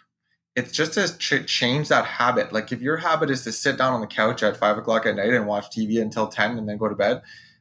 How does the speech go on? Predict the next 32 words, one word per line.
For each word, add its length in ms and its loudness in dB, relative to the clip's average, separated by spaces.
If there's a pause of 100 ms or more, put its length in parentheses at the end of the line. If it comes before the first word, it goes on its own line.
(120)
like, 200 4
it's, 220 -2
that 180 4
habit 340 2
is 160 -4
not 180 0
gonna 120 0
be 80 2
easy 160 0
to 60 -2
break. 360 0
But 100 -4
if 120 -6
you 60 -4
just 220 -2
get 120 4
up 160 2
that 220 2
one 220 2
time 420 0
and 100 -4
you 80 0
go 180 2
out 120 -2
for 80 0
a 80 2
walk 380 2 (120)
and, 380 -2 (100)
and 520 -4 (360)
come 160 0
back 280 2
in, 260 2